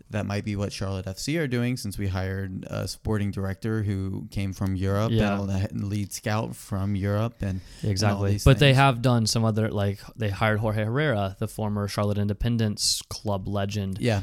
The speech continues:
Speaker 2: um, who is, like, of Hispanic Latino origin and speaks Spanish.
Speaker 1: Yeah.
Speaker 2: And so he is in their community engagement department. So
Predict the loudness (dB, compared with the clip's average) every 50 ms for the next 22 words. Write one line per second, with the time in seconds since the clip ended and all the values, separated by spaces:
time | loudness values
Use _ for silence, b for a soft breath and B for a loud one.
0 | -4 -4 -2 0 0 0 0 0 -2 -4 -6 -4 -2 0 0 0 0 0 0 0
1 | 0 -2 -4 -4 -4 -4 -4 -4 -4 -4 -4 -2 -2 -2 -2 -4 -6 -6 -6 -6
2 | -4 -4 -4 -4 -2 0 2 4 4 4 2 2 0 0 0 0 -2 B B B
3 | B B -4 -2 0 0 -2 -2 -2 -2 -2 -2 -2 0 0 0 0 0 0 -2
4 | -2 -2 -4 -4 -2 -2 0 0 0 0 -2 -2 -2 0 2 2 2 2 0 -2
5 | -4 -2 0 0 0 0 0 -2 -4 -8 -8 -4 -4 -2 -2 -2 -2 -2 -2 0
6 | 0 0 -2 -2 -4 -4 -2 -2 -2 -2 -4 -4 -4 -2 0 0 0 0 -2 -4
7 | -4 -6 -6 -6 -8 -8 -8 -10 -8 -6 -6 -4 -4 -6 -8